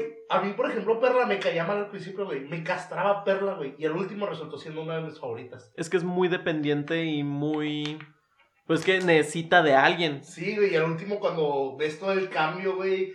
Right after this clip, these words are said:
Speaker 1: cuando va en lo del concierto, que se topa con la otra, la que se parece a Rose,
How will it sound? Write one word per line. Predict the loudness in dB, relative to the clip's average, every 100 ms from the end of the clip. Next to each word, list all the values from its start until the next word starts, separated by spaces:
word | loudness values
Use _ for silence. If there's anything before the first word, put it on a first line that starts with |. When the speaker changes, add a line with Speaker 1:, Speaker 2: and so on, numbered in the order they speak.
| -8
Speaker 1:
cuando | 0 0 2
va | 2 2
en |
lo | 2 0
del | 0
concierto, | -2 -2 -2 0 0 0 -4 -4 -12 -20 _
que | -8
se | -8
topa | -6 -2 -2 -2
con | -4 0
la | 0 2 0 -2 -6 -8 -8
otra, | -6 -2 2 2 2 0
la | -4
que | -8
se | -8
parece | -8 -4
a | -2
Rose, | 0 -2